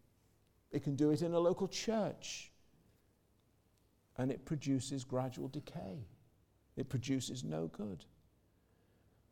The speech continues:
And Jesus is warning his disciples, "No, you must remain on your guard about such men. You must remain on your guard about such things." His,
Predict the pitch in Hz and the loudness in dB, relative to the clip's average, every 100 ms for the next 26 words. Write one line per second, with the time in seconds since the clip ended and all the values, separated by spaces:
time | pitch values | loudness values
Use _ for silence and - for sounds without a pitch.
0 | - 127 117 175 220 196 185 156 143 151 | -2 0 4 4 4 2 2 2 6 6
1 | 196 196 170 156 151 123 151 185 143 131 | 6 2 0 -2 -2 -2 -2 0 -2 -2
2 | 165 175 170 180 - 160 156 165 165 160 | -2 2 4 2 2 2 2 2 4 4
3 | 202 202 170 143 165 196 190 160 151 - | 6 4 4 2 2 0 0 0 0 0
4 | 151 - 147 190 170 - - - 156 170 | -2 0 2 2 0 -4 -8 0 2 2
5 | 127 143 147 147 180 156 180 175 143 143 | 4 4 6 4 4 2 6 6 6 6
6 | 160 170 160 156 160 - 170 - - 170 | 6 2 0 -2 -2 -2 -2 -4 -6 -4
7 | 202 127 - - - - _ _ _ _ | -4 -4 -6 -10 -16 -20 _ _ _ _
8 | _ _ _ _ _ _ _ _ _ _ | _ _ _ _ _ _ _ _ _ _
9 | _ _ _ _ _ _ _ _ _ _ | _ _ _ _ _ _ _ _ _ _
10 | _ _ _ _ _ _ _ _ _ _ | _ _ _ _ _ _ _ _ _ _
11 | _ _ _ _ _ - - _ _ _ | _ _ _ _ _ -20 -20 _ _ _
12 | - - | -8 -8